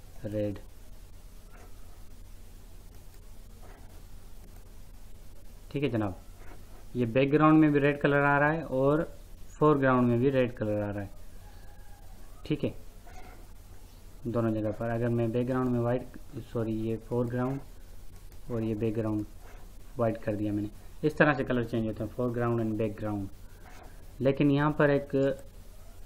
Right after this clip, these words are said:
color replacement का option था, वो अभी तक मुझे नहीं मिला, लेकिन color replace मुझे करने आते हैं, जैसा कि मैंने previously आपको करके बताया।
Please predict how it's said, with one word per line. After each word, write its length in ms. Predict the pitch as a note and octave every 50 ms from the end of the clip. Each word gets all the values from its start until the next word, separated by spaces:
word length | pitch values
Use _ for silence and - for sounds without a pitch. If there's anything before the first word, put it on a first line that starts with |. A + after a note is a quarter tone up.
| - - - - - - - - - - - - - - - - - - - - - - - - - - - - - - - -
color 280 | - C3+ C#3 C#3+ D3 C#3+
replacement 720 | C3+ C3+ C3+ - C3+ B2+ - C3 A#2+ A#2+ A#2+ A#2 A#2 - A#2+ A#2 - - -
का 80 | B2 B2 B2
option 460 | A#2+ B2 B2 - - - C3 A#2 A2 G#2+
था, 200 | - A2 G#2+ G#2+
वो 280 | A2 A2 A#2 A#2+ B2 B2
अभी 160 | A#2+ A#2 B2 B2
तक 140 | B2+ A#2 A#2
मुझे 180 | A#2 A#2 A#2 A2+
नहीं 120 | A#2+ A#2+
मिला, 180 | B2 B2 B2 A#2+
लेकिन 280 | A#2+ B2 A#2+ - A#2
color 300 | A2 - C3+ C#3 C#3+ C#3
replace 380 | B2+ C3 C3 - C3 C3 B2 - B2+
मुझे 180 | B2 A#2 A#2
करने 320 | A2 - A#2 A2+ A2+ A2+ A2
आते 220 | A2 G#2+ - A#2
हैं, 160 | A2+ A2 A2 - - - - - - - - - - - -
जैसा 200 | A#2+ A#2 - C3
कि 80 | A2 A2+
मैंने 180 | A2+ A2+ A2+ A2
previously 440 | - A#2+ A#2+ A#2+ B2 A#2+ - A#2+ A2
आपको 200 | A2 G#2+ - A2
करके 260 | - - G#2+ G#2 G#2
बताया। 360 | G#2+ A2 F#2+ A2 A2 A2 B2